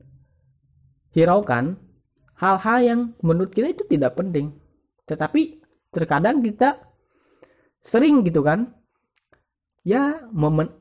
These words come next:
membahas atau memikirkan hal-hal yang menurut kita tidak penting, tapi ya kita tetap aja bahas secara tidak sadar, alam bawah sadar kita udah otomatis karena kita selalu melakukan hal itu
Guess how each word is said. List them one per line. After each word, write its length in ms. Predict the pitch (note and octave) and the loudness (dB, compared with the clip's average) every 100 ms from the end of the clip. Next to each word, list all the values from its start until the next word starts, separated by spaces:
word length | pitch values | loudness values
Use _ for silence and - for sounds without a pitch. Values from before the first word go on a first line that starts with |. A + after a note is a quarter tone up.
| _ - | _ -2
membahas 720 | D#3 D#3 C#3+ B2 - - - | 2 2 2 0 -4 -4 -8
atau 320 | - D#3 F3+ F3 | -6 -4 0 0
memikirkan 640 | E3 D#3 - C#3 - F3+ F3+ | 2 0 -2 -2 0 -2 -2
hal-hal 480 | E3 D#3 D3 D#3+ | -2 -2 0 0
yang 160 | F#3+ F#3 | 2 2
menurut 240 | D#3 D#3 | 2 0
kita 240 | - D3+ F3 | 0 -2 0
tidak 240 | C#3+ A#2+ | -2 -2
penting, 320 | C3+ C#3 C#3+ | -2 -4 -4
tapi 400 | D#3 C3 A3 C4 | -6 -4 -4 -4
ya 80 | C3 | -6
kita 240 | A#2+ C3+ G3 | -6 -6 -4
tetap 240 | C#3 C#3+ A#2 | -4 -4 -4
aja 160 | D#3 | -4
bahas 320 | C#3 G#2+ B2 A#2 | -4 -6 -10 -14
secara 320 | - A#2 A2 | -14 -12 -10
tidak 320 | A#2 A2+ G#2+ | -10 -8 -8
sadar, 400 | G#2 G#2+ C3+ - | -6 -2 0 0
alam 240 | B2 A#2 | -2 -2
bawah 160 | A2+ A2 | -2 -4
sadar 240 | A#2+ A2+ | -4 -6
kita 240 | A#2+ - F3 | -8 -6 -4
udah 160 | A2+ | -4
otomatis 480 | - A#2 A#2 D3+ C#3 | -4 -4 -2 -2 -4
karena 240 | B2 A#2+ D#3+ | -4 -4 -4
kita 240 | - G3+ | -4 -6
selalu 320 | D3+ C#3+ D#3+ | -2 0 0
melakukan 400 | B2+ B2+ C3 A#2 | 0 -2 -2 -4
hal 80 | A#2 | -6
itu 280 | A2 A2+ | -6 -6